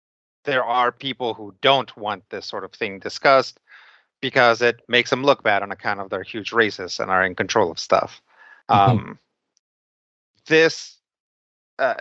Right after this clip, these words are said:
Speaker 1: so cr-, with critical race theory, you, when discussing things in an academic setting, you need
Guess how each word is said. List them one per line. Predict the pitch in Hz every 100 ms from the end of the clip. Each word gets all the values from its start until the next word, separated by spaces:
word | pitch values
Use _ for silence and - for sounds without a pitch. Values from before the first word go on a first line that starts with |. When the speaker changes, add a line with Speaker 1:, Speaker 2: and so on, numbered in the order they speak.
| - -
Speaker 1:
so | - 139 113 -
cr-, | - 160 151 160
with | 151 -
critical | 180 160 131
race | 120 120 -
theory, | - 117 107 104 101 101
you, | 120 120 135 123 123 - -
when | 143 120 135 127 127 123 120 _ _
discussing | 120 - 160 160 151 135
things | - 123 117 107
in | 107
an | 107
academic | 107 104 104 101 -
setting, | - 101 95 110 _ _ _ _ _
you | - 120
need | 117 117 131 139 139 139 135 131